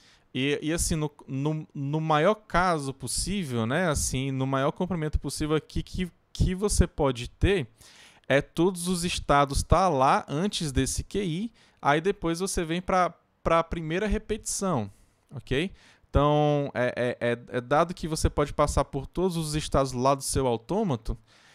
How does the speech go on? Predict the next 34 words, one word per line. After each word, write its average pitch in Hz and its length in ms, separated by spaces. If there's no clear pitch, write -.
é, 120 320
e 160 160
o 170 40
último, 156 600
né, 175 320
é, 110 200
é, 110 340
é, 104 300
depois 135 440
você 143 240
vai 135 240
ter 143 260
uma 131 580
repetição, 139 560
é 131 120
evidente, 117 400
porque - 200
você 117 220
passou 120 320
por 113 220
todos 117 320
os 117 180
estados, 120 640
né? 147 180
É, 120 360
então, 156 260
você 165 240
vai 160 120
ler 160 120
no 165 100
máximo 165 360
quantos - 300
símbolos, 117 520
né? 135 180